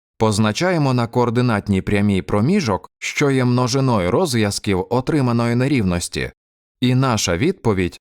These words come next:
ікс належить від мінус нескінченності до семи включно. Зверни увагу, відповідь можна записати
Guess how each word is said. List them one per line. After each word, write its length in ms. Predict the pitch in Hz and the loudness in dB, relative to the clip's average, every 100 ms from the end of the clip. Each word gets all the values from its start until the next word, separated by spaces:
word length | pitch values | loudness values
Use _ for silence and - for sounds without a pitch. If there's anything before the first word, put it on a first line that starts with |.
| _ | _
ікс 380 | - 135 196 - | -2 -2 0 -2
належить 580 | 131 127 127 123 110 104 | 0 0 0 0 0 0
від 220 | 107 117 | 0 0
мінус 420 | 117 127 107 98 | 2 2 0 0
нескінченності 1120 | 107 101 - 104 98 185 180 123 110 - 90 82 - | 0 -2 0 -2 0 0 0 -2 -4 -2 -2 -2 -6
до 240 | 98 131 | -2 0
семи 360 | 131 151 156 180 | 0 0 0 0
включно. 680 | - 165 147 - - 82 67 _ _ _ - | -2 -2 -2 -2 -4 -4 -6 _ _ _ -10
Зверни 440 | 123 160 185 202 | -4 -2 0 2
увагу, 600 | 190 160 123 92 76 69 - - | 0 0 0 -2 -4 -8 -10 -6
відповідь 600 | 104 143 - 110 104 104 | -2 -2 0 0 0 0
можна 340 | 110 107 107 | 0 0 -2
записати 680 | 101 104 123 190 190 113 | 0 -2 -2 -2 0 -2